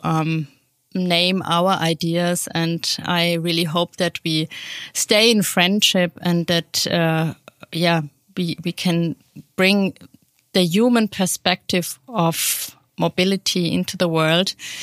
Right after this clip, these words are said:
and change it. And this really moves me because I see this, as I said, open window right now, and I'm really enthusiastic of, of changing things and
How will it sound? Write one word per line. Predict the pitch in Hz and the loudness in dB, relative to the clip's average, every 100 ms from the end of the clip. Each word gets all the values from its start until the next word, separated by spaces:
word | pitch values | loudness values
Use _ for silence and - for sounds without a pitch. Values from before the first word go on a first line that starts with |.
| - - - - - _ | -12 -14 -18 -20 -20 _
and | 185 170 170 170 160 - - - _ _ _ - | 2 2 2 0 -2 -4 -4 -12 _ _ _ -2
change | 190 226 254 | 0 0 0
it. | 165 - | -4 -2
And | 180 | -2
this | 185 - - | 0 -2 -4
really | 185 214 220 | -2 0 0
moves | 196 190 233 254 - | 2 0 0 0 -2
me | 214 202 | 0 0
because | 196 196 208 190 196 - - - - - - | -2 -2 0 2 0 -6 -12 -16 -16 -18 -4
I | 185 | -2
see | 180 - 233 233 | 0 0 0 0
this, | 196 190 - - - - | 0 0 0 -2 -6 -4
as | 196 196 | -2 0
I | 180 | 0
said, | - 185 180 - - | 0 0 0 -4 -2
open | 208 208 226 202 | -2 0 0 0
window | 202 226 226 208 185 | 2 2 2 2 2
right | 185 180 185 | 2 2 2
now, | 185 202 190 | 0 2 2
and | 190 | 2
I'm | 180 180 | 2 2
really | 175 208 226 202 | 0 0 2 2
enthusiastic | 190 185 214 214 - 175 180 - 175 - | 0 0 -2 -2 -2 -2 -2 -4 -6 -2
of, | 175 - - - - - - - - _ _ _ | -4 -2 -8 -10 -16 -16 -16 -18 -20 _ _ _
of | 196 - | -6 0
changing | - 202 202 208 190 180 | 2 2 2 0 0 -2
things | - 175 180 180 175 | 0 -2 0 -2 -2
and | - 180 175 | -2 -2 -2